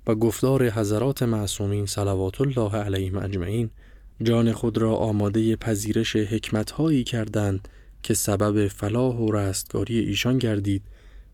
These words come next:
و کتابی را تألیف نمودند که پس از چهارصد سال نه تنها در حوزه‌های علمیهٔ اسلامی، بلکه در دیگر فضاهای علمی مطرح جهان زنده و محل بحث و گفتگوست.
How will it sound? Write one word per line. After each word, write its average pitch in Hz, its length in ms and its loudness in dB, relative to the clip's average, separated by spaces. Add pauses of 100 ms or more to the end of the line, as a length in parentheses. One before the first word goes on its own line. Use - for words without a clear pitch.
و 110 60 2
کتابی 139 540 2
را 120 120 2
تألیف 107 540 -2
نمودند 98 500 0
که - 120 -4
پس 113 180 -4
از 113 140 -2
چهارصد 107 640 -2
سال 107 360 0 (500)
نه 139 80 4
تنها 147 380 4
در 131 120 2
حوزه‌های 104 600 0
علمیهٔ 101 560 -2
اسلامی، 107 640 0 (440)
بلکه 139 280 2
در 120 140 2
دیگر 110 340 0
فضاهای 107 720 0
علمی 107 520 0
مطرح 101 500 0
جهان 104 440 0 (400)
زنده 101 680 2
و 101 80 0
محل 113 540 0
بحث 101 320 -2
و 101 60 2
گفتگوست. - 680 -6